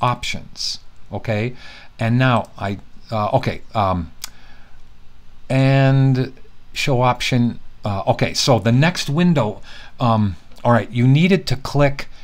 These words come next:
show import options. Okay, that's what I needed you to see. Then click,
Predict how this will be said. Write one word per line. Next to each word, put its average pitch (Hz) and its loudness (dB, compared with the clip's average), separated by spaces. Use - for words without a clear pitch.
show 143 4
import 127 4
options. - 0
Okay, 104 -2
that's 120 0
what 120 2
I 101 0
needed 101 0
you 95 -2
to 85 -8
see. - -6
Then 156 6
click, - -2